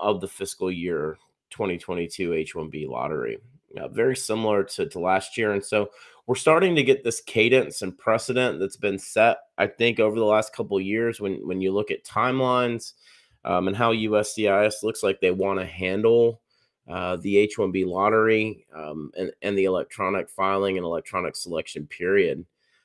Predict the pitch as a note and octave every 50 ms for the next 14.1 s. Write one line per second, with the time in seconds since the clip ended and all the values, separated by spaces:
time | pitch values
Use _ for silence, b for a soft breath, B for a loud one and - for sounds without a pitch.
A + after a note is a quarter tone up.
0 | _ _ - D2+ F2 F2 D#2+ D#2+ D#2+ D#2 - - - - - - - G#2+ G#2+ G#2+
1 | G#2+ G#2+ A2 B2 C3 B2+ A2+ F#2+ G2 F#2 - - - A#1 - - - F#2 F#2+ -
2 | - - D2+ F2+ F#2+ G2+ G2 F#2+ G#2 A#2 - - G#2+ G2 F#2+ - - _ _ _
3 | _ _ _ _ _ _ - A2+ A2 G#2+ G#2 G2+ D2+ F2+ F#2 G#2 F2 F2 A2 A2+
4 | A#2 A#2 A2+ G#2 F#2+ F2 F2+ F#2+ F#2+ G2+ A#2 C#3 C#3+ C#3 - - - - - -
5 | _ _ _ _ _ - - _ _ _ _ _ _ _ - _ _ _ B B
6 | B B B B B B B E2+ F#2 F#2+ G2 G2 F#2+ F#2 F#2 F2+ - _ _ _
7 | - - - - F#2+ A2 A2+ - - - A#2 A#2 A2+ A2 A2+ A2+ A2 G#2+ - -
8 | - G2 F#2 E2 - - - - B2 A#2+ - - - - B2+ A#2+ B2 B2+ B2 A#2+
9 | G#2+ G2 F2+ - - - F#2+ - - - A2 A2 A2+ A#2 A#2 A2+ A2+ A2+ A2 A2
10 | G2+ G2+ G2+ G#2+ A2+ B2 B2+ C3 C#3 C#3+ C#3 - - - - - _ - - F#2
11 | F2 D#2 C2+ C2+ - - - - G2+ F#2+ F#2 F#2 - - - G#2 G#2+ A#2 B2+ C3+
12 | C3+ C3 C3 - A2+ C3 C3+ C#3 C#3+ C#3 C#3 C3 A#2 A2+ F#2+ - - D#2+ F2 F#2
13 | E2+ E2+ F2+ F2+ E2+ G2 F2+ E2+ D#2+ D#2 D#2+ - - A2+ A#2+ C3 D3 D3 - -
14 | - -